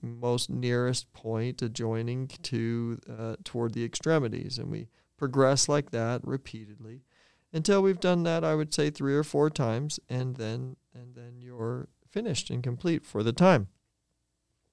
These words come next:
Now, why would you want to do that? Because if you just start at the extremity and push, what is available, what has already been emptied and is available for more fluid to be received?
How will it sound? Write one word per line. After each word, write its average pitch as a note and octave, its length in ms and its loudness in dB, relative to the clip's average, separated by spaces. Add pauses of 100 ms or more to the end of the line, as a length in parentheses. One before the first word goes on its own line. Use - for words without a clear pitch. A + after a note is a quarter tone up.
(360)
Now, D3+ 220 4
why C3 160 8
would C#3+ 180 6
you D3 60 4
want D3 160 6
to C#3 60 4
do D3 180 6
that? D#3 220 4
Because C3+ 380 8 (420)
if C#3+ 160 -2
you D3 80 2
just E3 260 8
start D#3 440 8
at C#3+ 180 2
the C#3 160 2
extremity C#3+ 640 4
and A2+ 200 -2
push, D#3 380 6 (320)
what D3+ 260 6
is D3+ 160 6
available, C3+ 640 6
what B2 140 4
has D3 140 2
already C3 240 6
been A2+ 180 0
emptied C3 540 2
and B2+ 120 2
is A#2+ 140 4
available B2+ 600 6 (180)
for A#2+ 500 6 (340)
more B2+ 280 6
fluid B2+ 340 8
to B2+ 60 -4
be A#2 120 6
received? A2 600 4